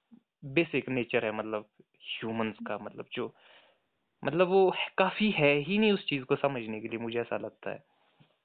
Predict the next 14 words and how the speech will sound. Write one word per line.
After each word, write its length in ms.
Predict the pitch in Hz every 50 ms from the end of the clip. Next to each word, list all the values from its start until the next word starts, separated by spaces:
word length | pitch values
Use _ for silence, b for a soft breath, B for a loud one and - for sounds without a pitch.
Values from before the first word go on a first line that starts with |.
| _ _ _ _ B B B B B B B B
इसीलिए 320 | - 196 185 226 196 220 214
मतलब 240 | 208 208 196 196 175
बहुत 160 | 190 190 185
सारे 160 | 170 151 160
बाबों 320 | 147 127 117 117 131 143
को 120 | 139 147 151
तू 200 | 147 151 147 139 143
मतलब 220 | 143 139 147 139
भाषा 300 | 131 123 117 113 - 139
में 140 | 143 147 139
बता 240 | 147 143 156 147 139
ही 120 | 143 147
नहीं 120 | 147 156
सकती, 400 | 147 - 135 - - 127 127 127